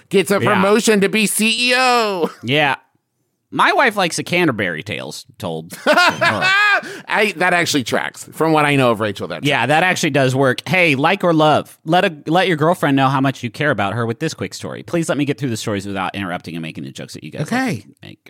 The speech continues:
Speaker 2: Okay. Once a girl asked her boyfriend if he liked how she looked. To her surprise, he said no.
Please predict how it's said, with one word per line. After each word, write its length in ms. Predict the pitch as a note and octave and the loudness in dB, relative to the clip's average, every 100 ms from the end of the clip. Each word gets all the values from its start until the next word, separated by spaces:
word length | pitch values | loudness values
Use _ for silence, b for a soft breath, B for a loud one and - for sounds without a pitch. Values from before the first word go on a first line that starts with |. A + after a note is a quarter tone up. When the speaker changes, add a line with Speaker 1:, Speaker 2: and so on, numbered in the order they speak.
| - | -20
Speaker 2:
Okay. 220 | - - A#2 _ _ _ _ b b b b _ | -20 -20 -20 _ _ _ _ b b b b _
Once 260 | A2+ E3+ F#3 | 0 0 0
a 40 | |
girl 300 | B2+ C#3+ D3 | 0 2 2
asked 220 | A#2 C3+ - | 2 -2 -4
her 60 | |
boyfriend 600 | G2+ G2 B2+ G2 F2 G2 - _ _ - | -6 -4 -4 -4 -8 -10 -14 _ _ -14
if 120 | F#2 | -10
he 120 | G#2+ | -6
liked 280 | G#2 A2+ G2+ | -2 -2 -4
how 120 | - | -12
she 180 | - D#2+ | -12 -12
looked. 360 | E2+ - - _ _ _ | -10 -12 -16 _ _ _
To 120 | - F2+ | -8 -6
her 120 | D4+ | -6
surprise, 540 | - - - - - _ _ _ _ | -8 -12 -14 -14 -18 _ _ _ _
he 120 | - F2 | -10 -8
said 340 | F#2+ D#2 C#2 _ | -6 -8 -10 _
no. 360 | - G2 F#2 F2+ | -6 -4 -4 -6